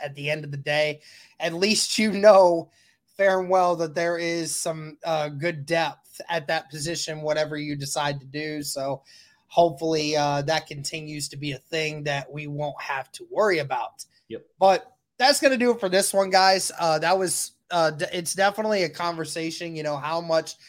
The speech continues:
Speaker 1: does this affect Nick Cross? You know, for those who thought Nick Cross was gonna, you know, maybe take that second step and be that starter of the future, looks like that Nick Cross may have to still wait his turn.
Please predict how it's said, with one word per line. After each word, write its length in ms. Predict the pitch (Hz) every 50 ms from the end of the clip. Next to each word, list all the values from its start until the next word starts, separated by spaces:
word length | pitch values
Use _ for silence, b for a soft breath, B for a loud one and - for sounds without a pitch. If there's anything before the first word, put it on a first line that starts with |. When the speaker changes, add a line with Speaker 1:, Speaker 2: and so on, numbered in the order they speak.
| B B B _
Speaker 1:
does 160 | - 170 156
this 220 | 151 165 151 - 160
affect 400 | 139 143 - 165 156 151 147 143
Nick 260 | 147 151 147 151 _
Cross? 560 | _ _ 151 143 143 147 151 151 - - - b b b b b b _
You 100 | - 147
know, 160 | 147 143 143
for 200 | 143 143 160 151
those 360 | 147 156 160 170 170 160 156 -
who 380 | 165 160 156 156 151 151 151 147
thought 380 | 143 - 170 156 156 151 139 151
Nick 220 | 160 165 160 _
Cross 440 | _ - 170 156 165 165 160 - -
was 160 | 156 147 143
gonna, 400 | 143 160 165 156 147 143 143 143 _
you 120 | - 160 156
know, 120 | 156 151
maybe 300 | 151 151 151 156 160 156
take 280 | 143 - 160 160 147 -
that 200 | 156 147 143 -
second 320 | - 165 160 156 170 160 143
step 320 | - - 160 165 170 -
and 160 | 160 143 139 B B B B B B _
be 200 | _ 170 170 170
that 220 | 165 170 165 - -
starter 420 | - - 185 180 175 175 180 175
of 80 | 170 156
the 60 | 147
future, 560 | 139 - 180 190 180 - - 208 202 196 b b b b b b b b b b b b b _ _ _ _ _ -
looks 260 | 196 214 208 - -
like 280 | 208 202 202 196 -
that 260 | - 202 190 185 - -
Nick 240 | 180 196 202 202
Cross 400 | - - 202 208 214 202 - -
may 180 | 175 175 185 202
have 240 | 180 180 208 208 202 -
to 80 | 214
still 340 | 208 - - - 202 202 185
wait 180 | 185 196 190 175
his 240 | 156 165 151 -
turn. 500 | - - - 202 202 190 160 139 131 123